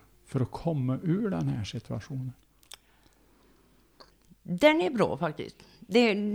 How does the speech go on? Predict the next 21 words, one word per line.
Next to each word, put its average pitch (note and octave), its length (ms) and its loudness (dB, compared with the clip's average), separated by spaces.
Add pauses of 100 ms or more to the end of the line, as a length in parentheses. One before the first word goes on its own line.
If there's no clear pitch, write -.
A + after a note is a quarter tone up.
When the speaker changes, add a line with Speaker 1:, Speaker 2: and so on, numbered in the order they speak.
(280)
Speaker 2:
jag B3+ 100 4
har C#4 120 6
själv C4+ 220 2
funderat D#3+ 440 2
på D#3+ 60 -2
den. - 180 -6 (1200)
Och - 340 -2 (420)
en C4+ 260 4
av B3 100 2
sakerna, D#3+ 380 0
det D3 200 2
är A#3 80 4
ju F3 220 4
att F3+ 80 0
ha E3 200 2
en G3 320 2
riktig D#3 520 -4
lägenhet - 560 -4
med C3+ 200 -4
fungerande A#2+ 1000 -4 (680)
ström, C3 880 -2